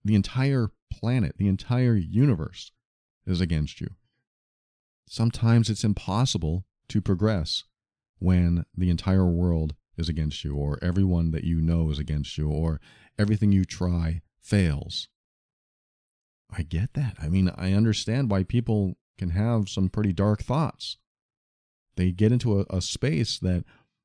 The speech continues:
there's nothing they can do. Everything they try fails. And sometimes this happens to us. Sometimes it happens to us that, uh, we get to the point where we're stuck. We don't know what to do,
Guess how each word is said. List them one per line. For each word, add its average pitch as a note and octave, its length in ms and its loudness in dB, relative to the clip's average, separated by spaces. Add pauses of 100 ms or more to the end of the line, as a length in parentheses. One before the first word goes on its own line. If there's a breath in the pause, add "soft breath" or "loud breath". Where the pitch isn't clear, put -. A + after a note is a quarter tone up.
(120)
there's G#2 320 2
nothing A2+ 300 2
they G#2+ 100 4
can G#2 180 2
do. A#2+ 380 0
Everything A2 420 0
they G2 140 2
try A#2 460 -2
fails. D#3 640 -2 (960)
And G#2 100 0
sometimes F3+ 380 2
this F3 160 0
happens F#3 640 0 (240)
to F#2+ 200 0
us. C#2 160 -4
Sometimes D#3+ 400 -2
it C#3 80 -2
happens A2 460 -2 (340 soft breath)
to A2 180 0
us G#2 340 0
that, F#2 380 0 (280)
uh, E2+ 240 -4
we G2+ 120 2
get A2+ 160 0
to A2+ 80 -4
the G#2 60 0
point F#2 300 0 (360 soft breath)
where F2 500 2 (120)
we're E2+ 380 0
stuck. - 480 -6
We E2+ 100 0
don't F2+ 160 2
know F#2 100 2
what F2 180 0
to - 80 -8
do, E2+ 400 0